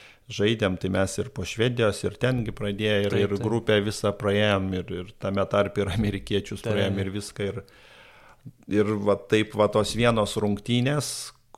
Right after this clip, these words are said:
Speaker 1: kurios viską apvertė aukštyn kojom.
Speaker 2: Nu, ten tiesiog italai nesveikai primėtė tritaškių, čia
Speaker 1: Taip.
Speaker 2: turbūt ant savęs
Speaker 1: Bet
Speaker 2: ne-,
Speaker 1: vėlgi, gal, nu, vat, kas čia žino, gal, gal taip, gal taip turėjo <laughs> būt, vat, ne-, nežinau, dabar sunku, aišku, čia, nu,
Speaker 2: Mhm,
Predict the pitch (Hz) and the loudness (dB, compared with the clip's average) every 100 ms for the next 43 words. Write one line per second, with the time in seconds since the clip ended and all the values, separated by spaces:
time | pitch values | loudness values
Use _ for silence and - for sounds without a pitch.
0 | - 110 110 110 - 113 - 120 120 - | -8 -4 -2 -2 -4 -6 -2 0 0 0
1 | 107 - 107 104 - 104 110 110 104 101 | -4 0 -2 -2 -4 -4 0 2 2 0
2 | 82 151 160 165 170 160 165 156 143 120 | -6 -8 -4 -2 -2 -4 0 2 2 0
3 | - 123 110 117 - 107 110 - 127 131 | -2 -4 -6 -8 -6 -6 -4 -6 -6 -6
4 | 113 127 - 147 135 139 127 139 139 - | -8 -8 2 8 8 8 4 -2 -2 -2
5 | 156 127 131 156 196 285 247 214 123 117 | 2 6 6 10 8 8 4 4 6 6
6 | 110 117 110 117 - - - - 107 - | 4 0 0 -2 -4 -14 -14 -8 -6 -2
7 | 123 110 156 165 113 95 104 104 107 98 | -2 0 0 4 2 2 -4 -4 -4 -4
8 | 107 104 113 104 - - 101 104 107 107 | -6 -4 -4 -6 -8 -12 -6 -4 -2 -2
9 | 107 - 107 101 117 135 202 147 113 - | -4 0 2 4 4 2 2 6 6 6
10 | 110 107 107 110 117 143 190 139 104 98 | 0 0 0 0 0 0 2 2 2 -2
11 | 95 107 101 131 170 - 143 - 127 123 | -4 -6 -2 0 0 -4 -6 -4 -4 -2
12 | 127 131 127 | -2 0 0